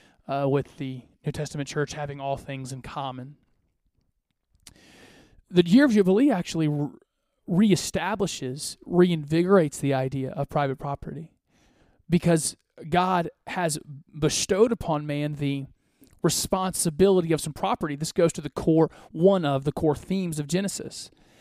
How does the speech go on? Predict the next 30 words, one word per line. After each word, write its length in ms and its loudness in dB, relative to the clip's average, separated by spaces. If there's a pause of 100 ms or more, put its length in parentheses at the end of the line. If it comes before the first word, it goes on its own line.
(160)
is 120 4
that 80 6
God 240 2
creates 600 0
a 40 4
good 220 2
world 480 8
and 100 0
then 80 0
he 120 -2
makes 380 -4
humankind 600 -6
a 60 -8
trustee 640 0
of 120 -4
it. 100 -10
He 100 -10
bestows 640 4
upon 340 -6
us 220 -10 (400)
the 80 2
responsibility 1040 0 (340)
to 100 -4
cultivate 720 2 (260)
this 220 6
good 340 10
world 400 4
that 100 -6
he 160 2
created. 640 -2